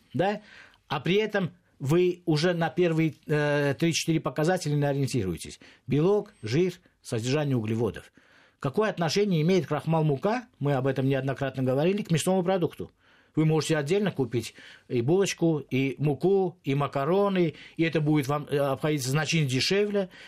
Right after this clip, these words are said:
и вы получите значительно больше калорий, если вам нужны калории, если вашему ребенку там для спортивных, да, э, да, занятий нужно больше калорий, молодому человеку и так далее. Это дешевле, легче купить через подсолнечное масло,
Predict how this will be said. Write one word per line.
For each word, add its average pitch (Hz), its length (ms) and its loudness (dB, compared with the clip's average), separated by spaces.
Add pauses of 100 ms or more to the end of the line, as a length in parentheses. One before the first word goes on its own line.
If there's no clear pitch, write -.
(120)
и 143 60 0
вы 170 100 4
получите 160 380 0
значительно 143 400 -2
больше 135 240 0
калорий, 180 420 0
если 170 180 0
вам 160 160 0
нужны 151 300 0 (300)
калории, 156 400 0
если 131 200 -2
вашему 135 300 -2
ребенку 131 380 0
там 127 160 -4 (240)
для 135 160 0
спортивных, 135 560 -4
да, 131 200 0 (280)
э, 135 200 -2
да, 135 440 0
занятий 151 420 -2
нужно 135 240 0
больше 139 300 -2
калорий, 143 680 0
молодому 135 520 0
человеку 139 480 0
и 123 40 0
так 139 160 -4
далее. 95 220 -4 (320)
Это 151 400 -4
дешевле, 170 560 0
легче 175 300 0
купить 175 440 -2
через 185 280 0
подсолнечное 175 600 -2
масло, 110 480 -2